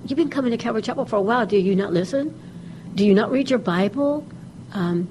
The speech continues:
and so that was kind of a, a, a shocker.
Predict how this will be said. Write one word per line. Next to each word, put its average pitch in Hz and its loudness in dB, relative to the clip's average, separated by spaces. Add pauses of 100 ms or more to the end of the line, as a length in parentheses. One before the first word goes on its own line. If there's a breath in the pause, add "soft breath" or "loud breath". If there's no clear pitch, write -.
(260 loud breath)
and 208 4
so 202 6
that 247 4
was 262 2
kind 214 2
of 180 4
a, 165 2 (460 loud breath)
a, 180 0 (120)
a 202 2
shocker. 180 0